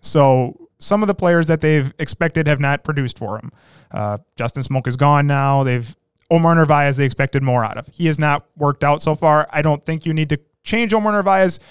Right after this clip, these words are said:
You just gotta hope in a normal season that it all works out, and he hits at least two forty with his twenty-five home runs. At third base, Jed Dricko's been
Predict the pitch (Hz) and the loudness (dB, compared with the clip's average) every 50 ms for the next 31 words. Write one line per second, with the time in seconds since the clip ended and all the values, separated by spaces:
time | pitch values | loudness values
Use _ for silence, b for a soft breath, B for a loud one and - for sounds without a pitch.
0 | B B B B B - 190 170 190 - - 190 175 165 175 175 175 - 175 165 | B B B B B 2 4 4 4 2 2 4 4 4 4 2 2 0 0 0
1 | 160 160 160 160 160 160 151 - 160 151 139 147 143 139 135 135 135 - _ _ | 2 4 2 4 2 0 0 0 0 0 0 0 0 0 0 -2 -2 -4 _ _
2 | _ _ _ - 143 139 139 143 143 147 147 143 139 135 135 - 135 135 147 139 | _ _ _ -8 -4 0 2 4 4 4 4 2 0 0 0 0 -2 0 0 0
3 | 139 147 143 156 202 190 - - - - - b b b b b b - 156 185 | 0 0 2 2 2 0 0 -4 -10 -10 -12 b b b b b b -4 -4 0
4 | 185 196 208 185 - - 202 185 - - 165 156 156 151 143 143 143 143 147 - | 2 2 2 2 2 2 0 0 2 2 2 4 4 4 2 2 0 0 -2 -4
5 | - 143 135 131 - 123 117 117 - 123 113 107 107 - - - - _ _ _ | -4 -4 -4 -4 -4 -4 -6 -6 -6 -8 -8 -8 -12 -12 -12 -14 -14 _ _ _
6 | _ _ _ _ _ _ - 143 139 135 131 131 - - _ - - 185 185 190 | _ _ _ _ _ _ -4 -2 0 0 0 -2 -6 -18 _ -8 -2 0 2 2
7 | 180 165 180 175 175 - - 156 156 147 160 165 - 196 180 160 175 196 208 | 2 2 0 0 0 0 0 -2 -2 0 -2 -2 -2 -2 -2 -2 -2 -4 -4